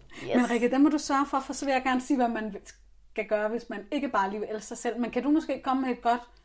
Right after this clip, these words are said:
Speaker 2: et godt lille fif til, hvis man bare gerne lige vil elske sig selv?
Speaker 1: Ja, altså for det første vil jeg sige sådan, at du skal tage et valg om, om det er overhovedet noget, du gider. Fordi der er ikke
Speaker 2: Mm.
Speaker 1: noget, du skal. Så det er helt okay at sige sådan, "Det gider jeg bare overhovedet ikke." Sådan, fair, det er helt fair.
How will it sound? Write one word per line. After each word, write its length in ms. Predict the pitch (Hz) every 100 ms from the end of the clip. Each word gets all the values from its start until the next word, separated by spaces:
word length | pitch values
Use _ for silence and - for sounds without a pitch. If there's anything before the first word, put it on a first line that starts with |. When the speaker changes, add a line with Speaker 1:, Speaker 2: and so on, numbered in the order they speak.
| -
Speaker 2:
et 120 | 240
godt 180 | 233 233
lille 180 | 262 254
fif 320 | - 277 -
til, 140 | - 247
hvis 160 | 247
man 120 | 233
bare 260 | - 214 247 247
gerne 260 | 220 233
lige 140 | 233 233
vil 100 | 220
elske 220 | 208 -
sig 100 | 247
selv? 160 | - 208 -
Speaker 1:
Ja, 120 | 233 277 294
altså 160 | - 233
for 80 |
det 100 | 247
første 220 | 240 294 339
vil 60 |
jeg 100 | 311
sige 160 | - 294
sådan, 180 | 285 262
at 60 |
du 80 | 214
skal 160 | - 220
tage 200 | 247 240
et 100 | 202
valg 200 | 226 233
om, 140 | 220
om 80 | 220
det 100 | 202
er 40 | 202
overhovedet 240 | 214 240
noget, 120 | 233
du 60 | 214
gider. 300 | 208 208 220 - _ _ -
Fordi 180 | 226 226
der 100 | 214
er 40 |
ikke 120 | 208
Speaker 2:
Mm. 60 | 226
Speaker 1:
noget, 120 | 220
du 20 |
skal. 240 | - 196 - - - - -
Så 180 | - 247
det 140 | 196 214
er 40 |
helt 200 | 254 269
okay 220 | 220 240
at 80 | 220
sige 120 | 220 202
sådan, 140 | 214 202
"Det 120 | 196
gider 60 |
jeg 80 | 190
bare 100 | -
overhovedet 240 | 190 196 190
ikke." 100 | -
Sådan, 200 | - 214
fair, 200 | - - 370 392 -
det 60 | 285
er 40 |
helt 180 | 302 240
fair. 220 | 240 233